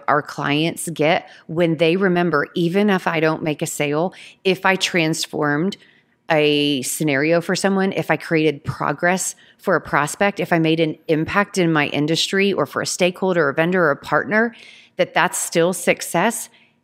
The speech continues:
They come up with the best ideas, and wow, they work because they are serving their market to a much higher level. So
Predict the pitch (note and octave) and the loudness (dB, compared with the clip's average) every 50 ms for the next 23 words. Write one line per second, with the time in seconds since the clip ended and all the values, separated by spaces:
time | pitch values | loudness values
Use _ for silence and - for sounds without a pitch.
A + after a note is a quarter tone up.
0 | _ _ _ C#4 C#4 - - D#4+ D#4+ D4+ D#4+ C4 A#3 - - - A3 F#3 - G3+ | _ _ _ 0 0 0 0 0 0 0 0 0 -2 -2 0 -2 -2 -2 0 -2
1 | F#3 F#3+ - - A3+ G#3+ G3 G#3 G#3 A#3 B3+ B3 - - - C#4 C#4 C#4+ B3+ F#4+ | -2 -2 -2 -2 -2 0 0 2 2 2 2 0 -2 -2 0 0 0 2 2 2
2 | G#4+ B4 A4+ G#4+ A4 A4+ - - - - _ _ _ _ - F4+ G#4 G#4 F4 G4+ | 2 4 4 2 2 0 -2 -6 -12 -20 _ _ _ _ 0 2 2 2 2 2
3 | A4+ A#4+ A4+ - - - - - - - - - C4+ B3 C4+ A3+ A#3 C#4+ - - | 2 2 2 0 -4 -8 -10 -12 -16 -6 -4 -2 0 0 0 0 0 0 2 2
4 | - D4+ C#4 D4 - - - - E4 D#4+ F4 D4+ E4+ D#4 C#4+ B3+ C4 A#3+ A#3 B3+ | 2 0 2 0 0 0 0 0 2 2 2 2 2 0 0 0 0 0 2 2
5 | C#4 C#4+ C#4 - B3+ G#3 - - - G3+ B3 A3+ G#3+ F#3 - _ _ - A3 A3+ | 2 2 2 2 2 2 2 0 0 0 0 0 0 -2 -6 _ _ -2 0 2
6 | B3 A#3+ A#3+ - - - - - - G#3+ G3+ G3 G#3+ G#3+ G3+ F3 D3 - - E3+ | 2 2 0 0 -2 -6 -6 -2 0 2 2 4 4 4 4 2 2 0 -2 0
7 | E3 E3 G3+ F3+ D#3 C#3+ D#3+ - - F#3+ F#3 | 0 0 2 2 0 -2 -2 0 0 0 0